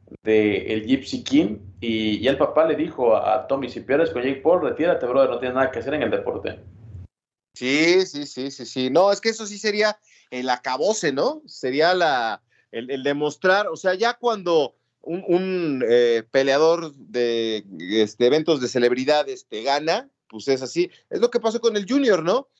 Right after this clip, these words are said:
Speaker 2: Eh, todo mundo esperaba que le dieran ser Anderson Silva, que no es un youtuber, que no es, este, un boxeador de celebridades, pero todo el mundo decía, "Aquí tiene que ganar", ¿no? O sea,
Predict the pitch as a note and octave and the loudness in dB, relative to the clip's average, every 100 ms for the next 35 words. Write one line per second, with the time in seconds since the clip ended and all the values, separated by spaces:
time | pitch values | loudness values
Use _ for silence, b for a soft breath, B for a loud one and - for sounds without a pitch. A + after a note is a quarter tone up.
0 | _ _ A#2+ A#2+ A#2 A#2 E3 F3+ F#3+ G3 | _ _ -4 0 0 2 2 2 0 -4
1 | G3 F#3 F3+ - C#3+ D#3 E3 - B2+ B2 | -4 -4 -4 -2 0 2 0 -4 -10 -2
2 | D#3 D#3+ D3+ D3 C3+ A#2+ C#3+ D3 C#3+ B2 | 0 0 -2 -4 -2 -4 -4 -6 -8 -6
3 | C#3+ C3 C3+ C#3 A#2 A#2 C3 C#3+ C#3 - | -2 2 2 2 -8 -4 0 0 -2 -8
4 | C#3 C3+ C3+ C#3+ C3+ B2+ C3 - G#2 G#2+ | -10 -10 -8 -4 -2 0 0 -4 -12 -4
5 | B2 C#3+ C3+ A#2 - A2 F#2+ - b b | 0 0 -2 -10 -8 -2 -2 -2 b b
6 | A#2+ B2+ C3 - B2 B2+ B2+ A#2+ B2 C#3 | -12 0 0 4 2 2 0 2 2 2
7 | C3 C3 E3+ _ _ _ _ B2+ B2 A#2+ | 2 2 -4 _ _ _ _ 2 4 2
8 | D#3 D3+ D#3+ D#3 D3 D3 A2 A#2 C3+ C3+ | -2 -2 -2 -4 0 0 0 -2 -10 -6
9 | C#3 C#3 C#3+ C#3+ C3+ B2+ G#2 G2+ B2+ F#3 | -4 -4 0 2 2 0 0 0 2 0
10 | C#3 C#3+ D3+ D3 B2+ | -2 -6 -2 0 0